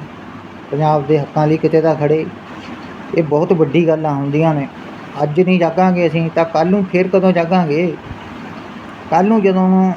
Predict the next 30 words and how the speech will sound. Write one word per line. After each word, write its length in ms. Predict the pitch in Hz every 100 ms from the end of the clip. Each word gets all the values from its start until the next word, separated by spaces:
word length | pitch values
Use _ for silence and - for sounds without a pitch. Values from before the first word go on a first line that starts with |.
| - -
ਕੋਈ 200 | 185 185
ਇਹੋ 180 | 165
ਜਿਹੀ 160 | 165 170
ਵਾਰਦਾਤ 500 | 156 151 143 151 131
ਹੋਣੀ 320 | 131 127 135
ਆ, 40 | 165
ਉਹਨਾਂ 160 | 196
ਨੇ 120 | 214 180
ਇਹ 220 | 180 196
ਥੋੜ੍ਹੀ 260 | 190 165 170
ਦੇਖਣਾ 380 | 165 - 165 165
ਵਾ 160 | 165
ਵੀ 160 | 165 180
ਇਹ 60 | 170
ਬੱਚਾ 400 | 156 - 151 151
ਸਰਦਾਰ 560 | 151 135 139 139 139
ਦਾ 180 | 139 139
ਜਾਂ 160 | 139 151
ਇਹ 140 | 160
ਬੱਚਾ 280 | 156 147 147
ਉਹਦਾ। 200 | 135 147
ਜਿਵੇਂ 260 | 151 165 180
ਚੁਰਾਸੀ 380 | 170 156 151 170
ਵੇਲੇ 240 | 160 165
ਉਹਨਾਂ 160 | 165 180
ਨੇ 140 | 180
ਕੋਈ 260 | 175 170 180
ਨਹੀਂ 120 | 180
ਸੀ 120 | 175
ਦੇਖਿਆ, 300 | 147 147 156